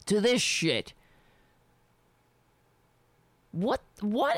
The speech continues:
is the point? You go, now you're in Graceland? Do you understand that you just did a story? Well, it's a side note, too, though. The way that they do, they'll do the news at the top of the hour, and it'll be like,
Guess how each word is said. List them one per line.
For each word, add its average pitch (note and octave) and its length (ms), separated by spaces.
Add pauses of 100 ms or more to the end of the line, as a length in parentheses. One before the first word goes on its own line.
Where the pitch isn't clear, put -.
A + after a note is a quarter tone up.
is A4+ 120
the A4+ 100
point? C#5+ 680 (840)
You C4 140
go, F4+ 220
now D#4 360
you're G4 240
in D4 120
Graceland? G#4+ 840 (240)
Do C#4+ 100
you G4 280
understand F4 540
that C#4 80
you B3+ 160
just D4 460
did D4 220
a C#4 60
story? C4 680 (420)
Well, C#4 260
it's - 160
a B3+ 80
side C#4 460
note, B2 340
too, D#3+ 320
though. G#2 220
The D3 120
way F#3 180
that F3 160
they D#3+ 240
do, D#3+ 480
they'll E3+ 180
do F#3 220
the E3 140
news F3+ 420
at D#3 80
the C#3 80
top E3 320
of D3 60
the D3+ 160
hour, D#3+ 320
and B2+ 80
it'll A2+ 100
be D3 100
like, C3 200